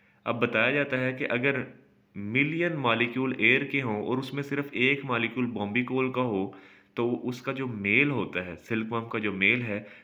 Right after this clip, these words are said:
वो उस एक मॉलिक्यूल को भी बहुत दूर से डिटेक्ट कर लेता है और फिर वो फीमेल की तरफ जो है वो चला जाता है।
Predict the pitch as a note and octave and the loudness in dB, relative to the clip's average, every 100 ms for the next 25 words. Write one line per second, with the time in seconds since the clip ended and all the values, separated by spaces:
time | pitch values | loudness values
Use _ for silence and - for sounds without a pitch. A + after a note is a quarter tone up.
0 | _ A2+ B2+ C#3 - A#2+ B2 B2+ A#2+ G#2 | _ -6 -4 -4 -2 2 2 2 0 2
1 | G#2+ A2 A#2+ A#2 A2 A2+ A#2 A2+ G#2 A2 | 0 -2 -4 -2 -2 0 -2 -4 -2 0
2 | B2+ B2 G#2+ G#2 A2 B2 A#2+ A2 A#2 B2 | -2 -2 -6 -2 0 -2 -4 -4 -4 -6
3 | - - _ A2 G#2+ A#2 - G#2 F2 F2 | -14 -20 _ 2 2 0 -2 -2 -2 -8
4 | - E2+ - _ _ _ _ _ _ _ | -10 -14 -14 _ _ _ _ _ _ _
5 | G#2 A#2 A#2 B2+ B2 B2 A#2 A2+ A#2+ A#2+ | 0 0 2 -2 -2 -2 -2 -2 -2 -2
6 | G#2 G2+ G#2 G2+ F#2+ F2+ F2 F2 E2 E2+ | 0 0 0 -2 -4 -4 -4 -6 -10 -16